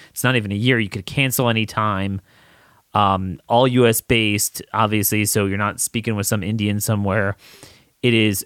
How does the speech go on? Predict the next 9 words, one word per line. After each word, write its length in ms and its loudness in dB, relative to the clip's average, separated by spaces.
truly 640 2
amazing. 720 2
So 160 0
again, 300 0
go 100 0
to 80 0
Bambee 480 0
dot 300 0
com, 520 0